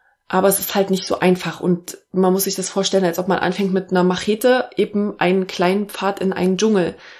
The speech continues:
zu schlagen, wenn man anfängt, in eine neue Richtung denken zu wollen. Und das ist halt erstmal schwierig und dieser neue Pfad, der lässt sich auch erstmal nicht so einfach,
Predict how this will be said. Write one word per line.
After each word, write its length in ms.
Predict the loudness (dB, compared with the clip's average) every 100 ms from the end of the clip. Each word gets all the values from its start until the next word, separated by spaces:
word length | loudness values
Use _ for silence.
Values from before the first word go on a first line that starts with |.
| -20 -10
zu 440 | -4 -2 0 -2 -4 -20 _ _ -14
schlagen, 420 | 0 2 4 2
wenn 100 | 4
man 100 | 4
anfängt, 420 | 4 2 0 0
in 120 | 0
eine 200 | 2 2
neue 300 | 4 2 2
Richtung 320 | -2 -2 -2 0
denken 300 | -4 -6 -8
zu 180 | -6
wollen. 380 | -4 -4 -6 -12 _ _ _ -8 -2
Und 120 | 0
das 140 | 0
ist 120 | -2 0
halt 140 | 0
erstmal 540 | 0 0 2 2 2 -2
schwierig 500 | -6 0 0 0 -2
und 140 | -2 0
dieser 180 | 0
neue 240 | 2 2 2
Pfad, 460 | 0 0 0 0
der 80 | 2
lässt 180 | 2 0
sich 160 | -4 -4
auch 100 | -4
erstmal 300 | -2 0 0
nicht 160 | 0
so 80 | -4
einfach, 480 | -2 -2 -2 -8